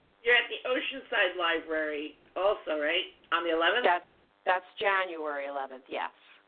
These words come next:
Speaker 1: Right, January eleventh, yeah. Cool.
Speaker 2: And then
Speaker 1: And
Speaker 2: May,
Speaker 1: there
Speaker 2: of course, is the big, big, big, I'm so excited, we have Sandy Ingham coming over from the U K. She's a spirit artist, trance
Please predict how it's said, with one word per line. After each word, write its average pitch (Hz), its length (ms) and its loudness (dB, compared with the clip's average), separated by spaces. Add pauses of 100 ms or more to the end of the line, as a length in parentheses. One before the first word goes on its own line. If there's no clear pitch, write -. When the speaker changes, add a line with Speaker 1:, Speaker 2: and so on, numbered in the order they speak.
(480)
Speaker 1:
Right, 170 240 6
January 175 320 4
eleventh, 131 400 -4
yeah. 139 160 -10 (1080)
Cool. 220 340 2 (200)
Speaker 2:
And 247 120 4
then 254 80 10
Speaker 1:
And 254 240 2
Speaker 2:
May, 339 400 6
Speaker 1:
there 262 240 6
Speaker 2:
of - 160 -6
course, 233 480 2 (160)
is 247 160 -4
the 247 160 0
big, 247 320 -6
big, 254 280 -4
big, 226 280 2
I'm 202 160 -2
so 233 160 -4
excited, 202 480 2 (320)
we 202 160 -2
have 214 280 2 (200)
Sandy 233 560 -2
Ingham 220 480 -2
coming 185 320 -6
over 180 240 0 (120)
from 175 280 2 (320)
the 175 120 -2 (200)
U 208 80 -12
K. 214 640 2
She's 160 240 -14
a 170 80 -14 (160)
spirit 196 480 0
artist, 160 480 2 (480)
trance 185 360 2